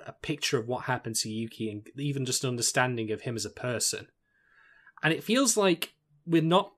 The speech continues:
we've not progressed linearly, like, in terms of building up understanding on the audience level. Like, we've progressed very, very slowly. And then maybe that'll skyrocket up. You know, you've seen curves like that on graphs.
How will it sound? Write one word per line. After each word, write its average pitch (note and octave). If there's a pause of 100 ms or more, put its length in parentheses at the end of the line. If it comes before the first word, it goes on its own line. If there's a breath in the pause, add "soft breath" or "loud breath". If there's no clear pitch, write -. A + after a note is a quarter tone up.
(160)
we've D#3
not F3+
progressed D#3+
linearly, C#3+
like, A2
in A#2+
terms B2
of A2+
building B2+
up A#2
understanding B2
on G#2+
the G#2+
audience A2
level. G#2+
Like, A#2
we've A#2
progressed B2+
very, D3+
very C#3
slowly. A#2+ (840)
And E3+
then G3+
maybe F#3+
that'll D#3
skyrocket C3+
up. G2+ (720)
You C3+
know, A#2+
you've F3
seen B2
curves A2
like G#2
that A2+
on G2
graphs. -